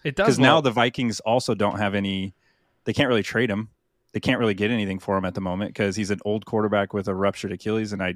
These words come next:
Speaker 2: don't know if he's gonna go get Aaron Rodgers surgery or not. But if, he might wanna go look at that 'cause that's about the only way I think he comes back in a decent amount of time for, like, any trade value or signing another contract.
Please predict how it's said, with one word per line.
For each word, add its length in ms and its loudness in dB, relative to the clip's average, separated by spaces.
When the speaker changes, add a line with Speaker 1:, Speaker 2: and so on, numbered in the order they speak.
Speaker 2:
don't 220 -2
know 100 0
if 80 -6
he's 140 -6
gonna 180 -4
go 160 0
get 180 -4
Aaron 180 0
Rodgers 340 2
surgery 320 -4
or 60 -4
not. 240 -4
But 220 2
if, 140 -6
he 120 -4
might 200 2
wanna 160 2
go 100 2
look 160 0
at 80 -6
that 280 0
'cause 400 -8
that's 220 -6
about 260 0
the 120 -2
only 160 0
way 180 0
I 60 -2
think 180 -6
he 100 -12
comes 240 -6
back 220 0
in 100 -4
a 40 -4
decent 300 -8
amount 140 -4
of 60 -8
time 220 -6
for, 260 -4
like, 220 -6
any 160 -8
trade 260 -8
value 260 -6
or 80 -8
signing 360 -10
another 220 -14
contract. 460 -14